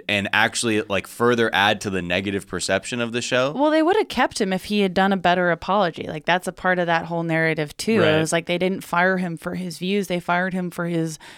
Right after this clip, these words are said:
Speaker 2: failure to do an, an actual apology.
Speaker 1: Right.
Speaker 2: So, I mean, there is a way that this played out, that this could have played out, that he would have kept his job. He was just not willing to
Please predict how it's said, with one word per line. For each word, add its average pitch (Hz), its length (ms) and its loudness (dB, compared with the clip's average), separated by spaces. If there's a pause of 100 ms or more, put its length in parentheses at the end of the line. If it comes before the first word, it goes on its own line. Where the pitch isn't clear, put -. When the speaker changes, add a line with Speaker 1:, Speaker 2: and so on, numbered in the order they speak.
Speaker 2:
failure 175 500 2
to - 160 -8
do 170 240 0
an, 160 200 0
an 165 260 0
actual 165 680 0
apology. 180 520 0
Speaker 1:
Right. 160 220 0
Speaker 2:
So, 175 280 2 (440)
I 214 120 4
mean, 220 380 0
there 226 180 4
is 277 160 4
a 247 60 2
way 202 160 4
that 190 140 -2
this 180 140 -4
played 180 340 -2
out, 185 320 2
that 175 180 0
this 185 140 0
could 202 200 0
have 202 160 0
played 170 220 0
out, 170 240 4
that 160 120 -8
he 196 140 -4
would 185 220 0
have 175 120 -8
kept - 240 -4
his 170 180 -6
job. 190 360 2
He 160 100 -2
was 156 180 -4
just - 240 -6
not 170 320 0
willing 165 420 -2
to 156 360 -2